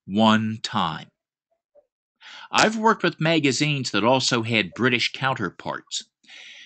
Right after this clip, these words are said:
So if they wanted to sell it to the British magazine and publish it over there, they had to pay me twice, because I only sold them the U S and Canada rights.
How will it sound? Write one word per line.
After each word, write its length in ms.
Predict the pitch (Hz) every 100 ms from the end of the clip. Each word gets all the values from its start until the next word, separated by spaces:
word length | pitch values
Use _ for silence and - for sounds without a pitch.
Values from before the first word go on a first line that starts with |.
| -
So 220 | - 135
if 140 | 117 -
they 140 | 175
wanted 360 | 190 202 185 -
to 100 | 147
sell 340 | - 170 180
it 160 | 180 - -
to 360 | - 151 135 127
the 260 | 101 123 101
British 520 | 78 127 240 - -
magazine 600 | 98 92 85 - 85 80
and 180 | 98 -
publish 340 | 135 131 135
it 120 | 143 139
over 280 | 143 135
there, 340 | 131 135 185 190 - - _
they 140 | 151 190
had 260 | 175 202
to 100 | 196
pay 320 | 208 - 180 170
me 280 | 160 160
twice, 680 | 160 - 143 92 - - - - _ _ _ _ _ _ - - -
because 400 | 127 - 131 113
I 160 | 107 156
only 240 | 208 175
sold 320 | 147 151 135
them 200 | 131 127
the 120 | 113 110
U 200 | 127 123
S 200 | 120 117
and 180 | 107
Canada 500 | - 151 151 123 87
rights. 500 | 85 82 69 - -